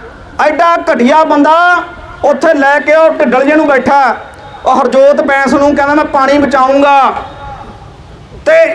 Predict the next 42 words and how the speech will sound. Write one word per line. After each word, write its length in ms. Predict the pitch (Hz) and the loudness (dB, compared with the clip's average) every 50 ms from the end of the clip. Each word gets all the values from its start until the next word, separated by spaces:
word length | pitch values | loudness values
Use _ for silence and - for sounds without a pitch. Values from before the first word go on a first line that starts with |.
| 330 320 - 262 294 | -4 -4 -2 -2 -2
ਇੱਕ 260 | 302 302 - - 320 | -2 -4 -6 -4 -2
ਵੀ 300 | 320 277 269 277 294 302 | -2 0 0 2 2 2
ਇਹਦੇ 340 | 294 302 285 302 294 240 240 | 2 2 2 2 0 0 -2
ਖਾਨੇ 480 | - - - - - 254 247 247 262 | -4 -2 -2 0 0 2 2 0 0
'ਚ 100 | 254 262 | 0 0
ਗੱਲ 400 | 262 254 185 170 214 214 220 226 | -2 -2 -2 -2 0 0 0 0
ਪਾਉਣ 200 | 220 240 240 240 | 0 2 2 2
ਵਾਲਾ 160 | 240 240 240 | 2 2 2
ਬੰਦਾ 300 | 240 202 214 208 202 226 | 0 0 0 0 0 2
ਨਹੀਂ 160 | 240 240 226 220 | 2 2 2 2
ਹੈਗਾ। 420 | 226 226 240 262 285 302 302 269 - - - - - - - - - - - - | 2 2 2 2 2 2 0 -2 -4 -10 -18 -20 -20 -20 -20 -20 -20 -18 -10 -6
ਵੀ 140 | 190 277 294 | -4 -4 -4
ਕੰਜਰ 440 | - - - 285 277 277 285 302 - | -4 -4 -2 -2 0 0 0 0 2
ਦਿਓ, 240 | 311 320 339 339 330 254 | 2 4 4 4 2 0
ਜਿਹਨੇ 600 | 214 262 277 294 320 330 330 330 330 320 320 - - - - - - - - - - - | 0 0 2 2 4 4 4 4 2 2 0 -4 -12 -16 -18 -20 -20 -20 -20 -18 -8 -4
ਆ 80 | - 311 | -4 -4
ਤੁਹਾਡਾ 440 | 302 - - 269 277 - 302 311 311 | -2 0 0 0 0 2 2 2 2
ਉੱਥੇ 220 | 311 302 311 311 302 | 2 0 0 -2 -2
ਕਬਜ਼ਾ 460 | - 311 294 285 254 226 294 302 302 | -2 0 0 0 0 0 0 0 0
ਕਰ 220 | - 311 302 294 | 0 0 0 2
ਲਿਆ, 220 | 294 294 302 302 302 302 - - - | 2 2 0 0 -2 -6 -8 -12 -6
ਸੀ 260 | - - 277 277 294 | -4 -2 0 2 2
ਆਈ 140 | 294 294 294 | 2 2 2
ਐਸ 200 | 294 262 - 294 | 2 0 0 0
ਐਫ 160 | 277 247 269 | 0 0 0
ਲਾ 200 | 262 262 269 269 | 0 0 0 0
ਕੇ 240 | 247 277 277 285 277 | 0 0 0 2 2
ਅੱਜ 120 | 247 262 | 2 0
ਐਲਾਨ 400 | 294 277 262 254 254 269 277 294 | 0 2 2 2 2 2 2 2
ਹੋ 120 | 302 277 | 2 2
ਗਿਆ 200 | 247 254 277 285 | 2 2 0 0
ਕਿ 160 | 277 294 302 - | 0 0 -2 -2
ਸੀ 240 | - - 254 247 | 0 0 2 2
ਆਈ 140 | 269 269 262 | 2 2 2
ਐਸ 200 | 277 294 - - | 0 0 0 0
ਐਫ 180 | 262 262 - 285 294 320 339 339 339 - - - - - - - - - - | -2 -2 -2 0 0 0 0 0 -2 -6 -10 -16 -18 -16 -16 -16 -14 -6 -2
ਨੰਗਲ 480 | 175 208 247 294 302 302 277 294 294 277 | 0 2 2 2 2 2 2 2 2 2
ਡੈਮ 300 | 247 277 277 277 262 254 | 2 2 0 0 0 0
ਤੇ 140 | - 302 302 | 0 -2 -2
ਬੈਠੂਗੀ 720 | 302 - - - 185 185 262 254 254 - 285 269 233 269 269 | -2 -4 -8 -6 -4 -2 -2 0 0 0 0 0 2 0 0
ਸਿਕਿਉਰਿਟੀ 480 | 247 - 254 262 269 254 277 277 240 | 0 0 0 0 0 0 0 0 0
ਫੋਰਸ। 340 | - 247 247 262 233 - | 2 2 2 2 0 0